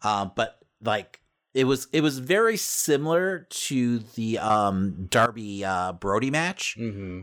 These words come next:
Speaker 1: uh, where Brody just fucking demolished Darby.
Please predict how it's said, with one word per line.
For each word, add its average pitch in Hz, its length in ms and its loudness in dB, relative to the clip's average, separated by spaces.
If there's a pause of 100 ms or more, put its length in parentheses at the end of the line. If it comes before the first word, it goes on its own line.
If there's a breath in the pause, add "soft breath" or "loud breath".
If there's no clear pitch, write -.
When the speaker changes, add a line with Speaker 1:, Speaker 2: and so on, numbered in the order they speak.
(100)
Speaker 1:
uh, 107 240 2
where 101 200 -2
Brody 104 400 0
just 92 300 -8 (540)
fucking 110 400 -4
demolished 95 1120 0
Darby. 78 540 -4